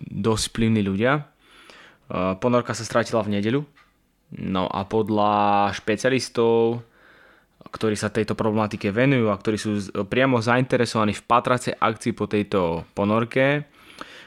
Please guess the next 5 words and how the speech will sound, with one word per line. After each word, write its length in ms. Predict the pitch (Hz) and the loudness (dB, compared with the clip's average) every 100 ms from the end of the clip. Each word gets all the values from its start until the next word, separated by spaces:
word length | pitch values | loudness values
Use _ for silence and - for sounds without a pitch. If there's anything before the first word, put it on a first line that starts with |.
| _ | _
posádka 500 | - 117 127 110 - | -4 0 0 -2 0
mala 640 | 107 113 110 107 104 104 - | 0 2 4 4 2 -2 -12
kyslík 560 | - 107 - 104 101 101 | -8 -6 -2 -2 -2 -4
len 300 | - - 107 | -2 0 0
dodnes, 640 | 104 104 104 98 101 - | 0 0 0 -2 -4 -8